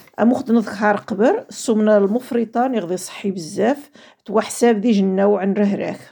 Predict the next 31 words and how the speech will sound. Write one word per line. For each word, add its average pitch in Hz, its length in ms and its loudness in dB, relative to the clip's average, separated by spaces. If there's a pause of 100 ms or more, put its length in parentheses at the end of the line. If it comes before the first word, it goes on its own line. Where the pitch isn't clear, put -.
(140)
ذي 196 80 -4
المرض. 190 460 2 (680)
تيرين 214 300 2
ضرب 190 180 0
عضن 196 260 0
الهرمونات 190 760 0
وخد - 280 -10
من 180 180 -4
شي 214 180 -2
نيشان، 208 640 0 (720)
قارن 208 260 2
بنادم 196 460 2
دائمًا 202 420 0
يسحي 202 320 -2
الساب 190 340 -4
اللي 190 220 -2
يجوز. 240 600 -2 (440)
دووة 220 460 2
تنتج 226 520 -2
كي - 140 -4
الحالة 196 340 -2
يا 196 400 2
ثانيتي، 233 840 -2
السنقاس 214 540 -4
نشي 202 220 -4
حاجة 196 440 0
غزي 196 200 -2
الإحساس 196 640 -4
نجوع 196 720 0
الشهية 185 640 -2
الماكلة. 180 580 -4